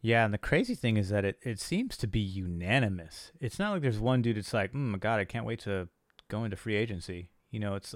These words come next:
you know, Eric, even Eric Armstead said, "I'll take the franchise tag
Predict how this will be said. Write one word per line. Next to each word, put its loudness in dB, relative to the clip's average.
you -8
know, -2
Eric, -2
even -4
Eric -2
Armstead 0
said, -2
"I'll 2
take 2
the 2
franchise 0
tag -2